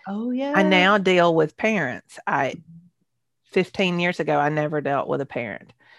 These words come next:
Speaker 2: but now it's a very common thing. And so, yeah, I mean, it, I love the way you said it. It's an opportunity for them to discover their own ways of coping.
Speaker 1: Mm-hmm.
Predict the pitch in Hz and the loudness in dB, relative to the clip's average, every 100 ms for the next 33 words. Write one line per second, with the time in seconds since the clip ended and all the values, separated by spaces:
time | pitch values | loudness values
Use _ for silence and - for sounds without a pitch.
0 | _ 156 170 151 160 170 175 151 143 147 | _ 2 4 4 4 4 4 2 0 -2
1 | - 147 147 139 - 175 165 151 143 139 | -4 -4 -2 -4 0 2 2 0 -2 -2
2 | 113 127 151 - 160 143 135 160 214 226 | -2 -4 -6 0 2 2 2 2 2 2
3 | 139 156 160 165 160 170 - - - _ | 2 0 0 0 -4 -8 -16 -20 -20 _
4 | _ - _ _ _ _ - _ _ - | _ -20 _ _ _ _ -20 _ _ 2
5 | 196 190 - 190 190 190 208 233 247 - | 2 4 2 4 6 6 6 6 2 0
6 | 185 185 180 175 170 160 - 196 165 143 | 2 4 4 2 -2 -6 -2 0 2 2
7 | 170 170 170 165 - 175 180 185 175 - | 0 -2 -4 -4 -2 0 0 -2 -6 -6
8 | - 175 175 175 160 151 143 143 _ - | -6 -4 -2 -2 0 0 0 -6 _ -20
9 | _ _ 165 160 156 156 156 156 156 151 | _ _ 0 2 0 2 2 2 -2 -4
10 | 151 151 - - 160 156 147 - 165 160 | -6 -12 -10 -6 -2 -2 -4 -6 0 2
11 | 156 156 147 147 147 - 160 170 175 175 | 2 -2 -4 -2 -4 -2 -2 -2 -2 -4
12 | 175 165 165 165 160 151 - - 147 151 | -4 -2 -2 -4 -6 -8 -10 -8 -8 -8
13 | 131 - - - _ _ - 185 160 170 | -14 -16 -20 -20 _ _ -12 -12 -10 -10
14 | 175 | -8